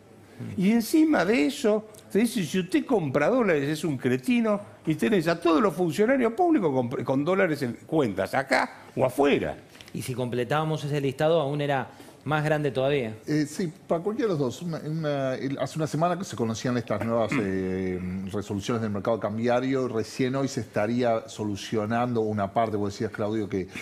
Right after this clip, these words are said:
Speaker 3: las operaciones entre dólares de, entre cuentas en dólares de una misma persona se estarían destrabando. Y se conoció a última hora que el Banco Central le va a dar finalmente la base de datos a, a los bancos para que no tengan intermedir, eh, intermediar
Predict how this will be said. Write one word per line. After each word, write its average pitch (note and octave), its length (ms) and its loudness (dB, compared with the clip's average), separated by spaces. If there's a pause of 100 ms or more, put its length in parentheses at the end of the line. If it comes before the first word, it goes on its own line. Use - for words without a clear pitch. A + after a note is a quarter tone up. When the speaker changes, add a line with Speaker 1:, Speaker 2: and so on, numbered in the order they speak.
(280)
Speaker 3:
las G#2 180 -4
operaciones G#2 460 0
entre G2+ 320 -2
dólares A2+ 360 2
de, G2 300 0 (180)
entre A2 220 -4
cuentas A#2+ 440 0
en G#2 160 -2
dólares A#2 320 0
de A2+ 60 -6
una G2+ 140 -2
misma G2+ 340 -2
persona G#2+ 340 -4
se G2+ 120 -10
estarían G#2 480 -4
destrabando. A2+ 720 -2 (260)
Y A2+ 60 -8
se A2+ 120 0
conoció A#2+ 600 0
a G#2 60 2
última G#2+ 320 -2
hora A2 280 0
que G#2+ 240 -2 (400)
el A2 100 -4
Banco A2+ 220 -2
Central A2+ 360 -2
le A2 60 0
va G#2 120 2
a G#2+ 40 2
dar G#2+ 300 0
finalmente G#2+ 680 -2
la G2 80 0
base A2 260 -2
de G2 100 2
datos G#2+ 520 0
a, F2+ 180 0
a G#2 180 -4
los F#2+ 160 -4
bancos A2+ 380 0
para F2+ 220 -2
que G#2 100 -6
no G2 100 -4
tengan G#2 220 -4
intermedir, G2 720 -2 (180)
eh, F#2+ 460 -2
intermediar G2+ 680 -2